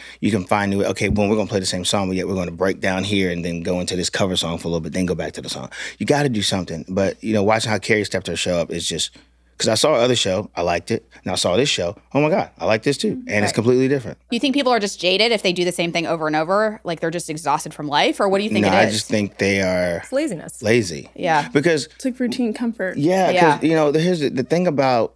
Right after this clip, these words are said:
Speaker 1: I think people don't take that word entertainer seriously.
Speaker 2: Mm-hmm.
Speaker 1: You know, it is our job.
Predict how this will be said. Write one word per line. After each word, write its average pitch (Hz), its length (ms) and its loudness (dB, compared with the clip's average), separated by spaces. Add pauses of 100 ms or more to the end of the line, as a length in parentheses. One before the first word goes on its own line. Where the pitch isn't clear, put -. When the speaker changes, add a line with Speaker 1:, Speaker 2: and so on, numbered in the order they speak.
Speaker 1:
I 123 80 0
think 131 200 0
people 139 240 2
don't 127 360 0
take - 240 -2
that 107 260 2
word 101 340 0
entertainer 98 760 -4 (320)
seriously. - 880 -4
Speaker 2:
Mm-hmm. 160 360 -10 (160)
Speaker 1:
You 104 120 0
know, 92 240 2
it 120 120 4
is 117 200 2 (160)
our 135 240 4
job. 127 420 2